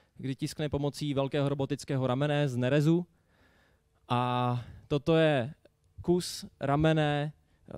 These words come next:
velké robotické ruky, která jinak je tvořená odléváním slitinou a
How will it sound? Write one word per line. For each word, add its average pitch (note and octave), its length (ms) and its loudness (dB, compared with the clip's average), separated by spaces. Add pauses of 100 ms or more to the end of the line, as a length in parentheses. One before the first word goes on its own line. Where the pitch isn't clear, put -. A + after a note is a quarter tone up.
(100)
velké C#3+ 580 -2
robotické C#3+ 540 -4
ruky, D#3 380 0
která C3+ 400 -4
jinak C#3 280 -4
je C#3+ 60 0
tvořená C3+ 420 0
odléváním C#3 640 2
slitinou D3+ 600 2 (640)
a B2+ 600 2